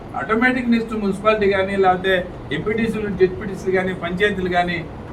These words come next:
ఆ, ఒక మారు మన నాయకుడిని గెలిపించుకున్న తర్వాత నెక్స్ట్ నల్లేరు మీద నడకైపోతుంది కాబట్టి అందరికీ ఈజీ అయిపోతుంది. కాబట్టి అందరినీ గుర్తించే నాయకుడు దొరికినాడు కాబట్టి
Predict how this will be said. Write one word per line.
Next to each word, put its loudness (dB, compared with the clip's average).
ఆ, 0
ఒక 0
మారు 4
మన 6
నాయకుడిని 2
గెలిపించుకున్న -2
తర్వాత 4
నెక్స్ట్ -6
నల్లేరు 2
మీద 0
నడకైపోతుంది 0
కాబట్టి -2
అందరికీ -4
ఈజీ 0
అయిపోతుంది. 2
కాబట్టి -2
అందరినీ 2
గుర్తించే 0
నాయకుడు 2
దొరికినాడు 0
కాబట్టి 0